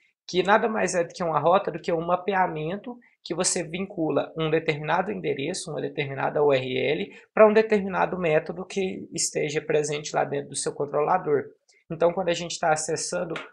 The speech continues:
um determinado endereço, o que a gente tá fazendo é digitando um determinado caminho.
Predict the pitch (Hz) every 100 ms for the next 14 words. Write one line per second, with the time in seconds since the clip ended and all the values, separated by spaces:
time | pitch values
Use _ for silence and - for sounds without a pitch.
0 | _ - 147 143 139 143 143 143 135 135
1 | 131 135 165 175 - 143 151 143 139 -
2 | 147 151 139 151 139 - - - - 135
3 | 147 151 175 214 196 170 165 147 139 131
4 | 131 - 127 127 127 160